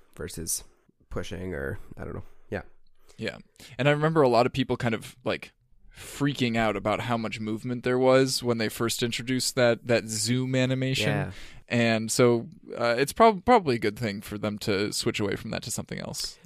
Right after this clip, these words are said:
Speaker 1: Well, there is the accessibility feature for reducing motion, and that will introduce
Speaker 2: Ah, yeah.
Speaker 1: more fades and less wild animations.
Speaker 2: Mm-hmm. Mm-hmm. Yep.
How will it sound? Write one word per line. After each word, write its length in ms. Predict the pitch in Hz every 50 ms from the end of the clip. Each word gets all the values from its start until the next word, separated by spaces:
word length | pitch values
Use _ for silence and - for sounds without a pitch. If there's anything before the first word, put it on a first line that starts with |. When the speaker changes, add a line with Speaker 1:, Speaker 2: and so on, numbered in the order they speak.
| - _ -
Speaker 1:
Well, 180 | 127 127 123 120
there 220 | - 131 127 123
is 200 | 127 135 131 - - -
the 320 | - 123 120 117 113 - _ _ - -
accessibility 560 | 117 - - 120 - - 104 110 107 104 104
feature 280 | - 117 110 - 110 107
for 260 | - 113 104 98 98
reducing 440 | 92 101 98 113 107 - - 101 95
motion, 400 | 98 98 101 - 120 113 131 139 -
and 100 | 98 101
that 140 | 98 90 71
will 160 | 98 101 90 - - - -
introduce 400 | 101 104 - 117 113 107 101 101
Speaker 2:
Ah, 40 | 107
yeah. 40 | 107 - - - -
Speaker 1:
more 240 | - - 110 104 98
fades 440 | - - - 95 92 87 90 87 -
and 120 | 90 87
less 340 | 87 85 87 - - - - - - - - - - - - - - -
wild 400 | - - 92 90 90 87 85 - - -
animations. 600 | 76 85 - - - - - - - - - - - _ _ _ _ _ _ - _ _ _ -
Speaker 2:
Mm-hmm. 320 | 127 131 120 123 123 120 117 113 - - _ _ _ 208 135
Mm-hmm. 260 | - 110 117 113 110 113 - - _ _ _ _ _ _ _ - - - -
Yep. 140 | - -